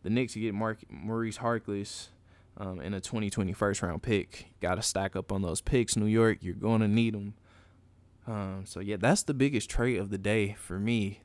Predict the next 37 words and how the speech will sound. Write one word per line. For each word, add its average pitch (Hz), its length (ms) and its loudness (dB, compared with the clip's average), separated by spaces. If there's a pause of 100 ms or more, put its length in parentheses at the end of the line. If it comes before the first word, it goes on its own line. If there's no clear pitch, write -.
(140)
The 95 100 -4
Clippers 123 680 0
getting 101 600 -2 (800)
Marcus 113 440 -2
Morris. 117 400 4
That 117 220 4
man 104 260 -2
is 98 140 -4
a 85 60 -6
bucket. 107 520 0 (420)
He 110 240 -6
is 104 120 -4
a 92 80 -4
bucket, 101 540 0
and 95 160 -4
he 104 100 -6
played 104 360 0
his 101 140 -4
way 101 200 0
onto 95 340 -4
a 87 80 -4
contender, 107 560 -2
and 101 80 -4
he 104 80 -2
has 107 180 0
a, 98 80 -4 (880)
a 90 100 -4
really, 113 420 2
really 104 320 2
good 101 220 0
chance 104 420 -2
now 87 380 -6 (300)
to 104 100 -6
get 101 180 -2
a 92 60 -6
ring. 98 400 -8
So 90 340 -10